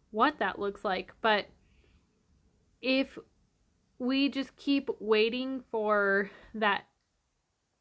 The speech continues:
for things to slow down, to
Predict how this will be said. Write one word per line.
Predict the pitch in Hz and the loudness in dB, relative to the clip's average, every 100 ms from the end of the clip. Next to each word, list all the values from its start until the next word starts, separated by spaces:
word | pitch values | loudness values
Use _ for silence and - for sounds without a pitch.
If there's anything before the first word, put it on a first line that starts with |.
| _ | _
for | 254 233 | 0 2
things | 277 262 247 | 0 -4 -6
to | 262 | -6
slow | 240 226 226 214 | -2 2 2 2
down, | 185 190 165 - 185 _ _ _ _ _ _ _ _ _ _ _ - | -2 -4 -6 -10 -14 _ _ _ _ _ _ _ _ _ _ _ -12
to | - 233 220 214 208 | -6 -4 -2 -2 -2